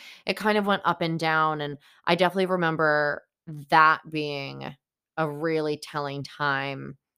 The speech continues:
of when a lot of the bad habits started, of constantly body checking. Every time I went to the bathroom,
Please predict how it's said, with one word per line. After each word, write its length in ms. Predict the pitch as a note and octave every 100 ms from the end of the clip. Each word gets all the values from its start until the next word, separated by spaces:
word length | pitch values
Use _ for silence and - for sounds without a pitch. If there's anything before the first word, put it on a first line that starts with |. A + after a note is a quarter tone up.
| _
of 140 | D#3+
when 340 | C#3+ C3+ D3 C#3
a 120 | C#3+
lot 380 | C#3 C#3 C3 -
of 220 | C#3 B2 - _ _ _ _ -
the 180 | D#3 - _ _ _ _ _
bad 260 | D3+ B2+ -
habits 460 | - E2 F3+ G#3 G#3
started, 500 | A3+ A3 G#3+ G#3+ G#3
of 280 | D3+ C#3+ C3+ _ _ _ _
constantly 720 | - F3 D#3+ D#3 - D#3 D#3+
body 340 | C#3+ C3 F#2
checking. 520 | D#2+ C#3 F2 - F#2 - _ -
Every 480 | F#3+ G3 E3+ F3+ E3+
time 220 | E3 D#3
I 100 | D3+
went 200 | C#3+ C#3+
to 80 | C#3+
the 80 |
bathroom, 600 | - C3 - - F#2 D#2+